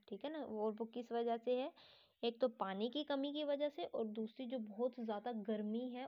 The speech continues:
उसकी वजह से जो है यहाँ की land कैसी है, barren land है। कैसी है, barren land है, ठीक है ना। और उसी की वजह से जो है यहाँ पे vegetation भी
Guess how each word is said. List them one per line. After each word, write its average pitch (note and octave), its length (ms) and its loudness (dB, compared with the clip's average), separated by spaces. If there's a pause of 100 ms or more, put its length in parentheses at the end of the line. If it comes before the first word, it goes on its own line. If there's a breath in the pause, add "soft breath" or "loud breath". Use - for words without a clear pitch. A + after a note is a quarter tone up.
उसकी A#3+ 340 -6
वजह G3 320 -4
से A3 180 -2
जो G3+ 160 -6
है G#3+ 200 -6 (420 loud breath)
यहाँ G#3 200 -6
की A3+ 120 -4
land G#3+ 280 0
कैसी G#3+ 340 -2
है, E4 140 0 (1040)
barren A#3 400 2
land G3 280 -6
है। G3+ 120 -12
कैसी G#3 340 -4
है, D#4+ 120 0 (1900)
barren A3+ 420 6
land G3 260 0
है, F#3 240 -6
ठीक B3+ 180 -4
है F#4 60 -2
ना। F4+ 80 -8 (420 loud breath)
और A#3 100 4
उसी B3+ 240 0
की D#4 140 0
वजह B3 280 6
से C4+ 180 0
जो A#3+ 180 2
है B3 160 4
यहाँ A3 320 4 (120)
पे C4 220 8 (1080 loud breath)
vegetation A#3 720 2
भी C4+ 220 -4